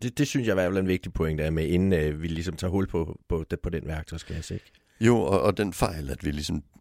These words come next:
Speaker 2: tænker intervention, når vi laver evaluering, den laver vi også, når det er håndtering. Når
Speaker 1: Ja.
Speaker 2: vi tænker, at nu kaster han med møblerne, så er det ham, der skal rydde op.
Speaker 1: Mm.
Speaker 2: Så er vi igen inde og lave en, fordi så kan han lære det.
Speaker 1: Ja.
Speaker 2: Så gør vi håndteringen til en, en, til en, en intervention, og
Speaker 1: Ja.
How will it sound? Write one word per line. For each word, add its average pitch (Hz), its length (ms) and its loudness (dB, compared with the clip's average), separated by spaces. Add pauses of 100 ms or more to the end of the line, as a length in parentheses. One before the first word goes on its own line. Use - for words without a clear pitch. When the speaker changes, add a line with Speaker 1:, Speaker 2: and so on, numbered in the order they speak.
(160)
Speaker 2:
tænker 87 280 2
intervention, 76 580 -2 (200)
når - 120 -6
vi - 80 -2
laver - 200 -2
evaluering, 65 560 -4
den 78 100 0
laver 92 200 4
vi 80 120 2
også, 73 180 -2
når 71 100 -2
det 73 80 -4
er 67 40 -6
håndtering. - 460 -6 (280)
Når - 80 -4
Speaker 1:
Ja. 76 60 2
Speaker 2:
vi 78 60 0
tænker, 85 320 2
at 69 80 0
nu 76 80 -4
kaster - 360 -2
han 78 100 -2
med 71 80 -2
møblerne, 78 320 -2
så - 120 -4
er - 40 -2
det - 80 -2
ham, 64 140 -6
der 69 60 0
skal - 160 -6
rydde - 180 -2
op. - 180 -6 (300)
Speaker 1:
Mm. 104 160 4 (120)
Speaker 2:
Så - 120 -2
er 80 40 2
vi 76 160 -2
igen 82 260 0
inde 78 220 2
og 67 60 -6
lave 67 400 -2
en, 76 180 -6
fordi - 200 -6
så - 120 -4
kan 87 120 -2
han 80 80 0
lære 64 300 -4
det. 69 100 -6 (300)
Speaker 1:
Ja. 80 120 2 (200)
Speaker 2:
Så - 160 -4
gør 76 180 0
vi 73 280 -2
håndteringen 69 600 0
til 73 120 -4
en, 69 140 -4
en, - 240 -8
til 76 120 -4
en, 76 280 -8
en 80 160 -4
intervention, 73 640 -4
og 76 180 -4
Speaker 1:
Ja. 82 80 -4